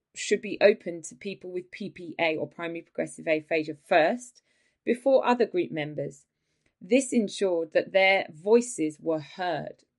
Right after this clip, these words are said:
We planned out work on the project together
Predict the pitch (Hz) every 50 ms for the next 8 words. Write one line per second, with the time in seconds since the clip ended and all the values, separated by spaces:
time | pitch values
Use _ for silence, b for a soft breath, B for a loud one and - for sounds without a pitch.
0 | _ _ _ _ _ _ _ _ _ _ _ _ _ _ _ _ _ _ _ _
1 | _ _ - - 226 240 240 - - 220 214 233 233 240 254 262 240 220 196 196
2 | - - - 190 180 175 175 175 - 175 175 170 170 - 165 156 151 147 135 -
3 | _ - - - - 185 185 165 - 143 151 -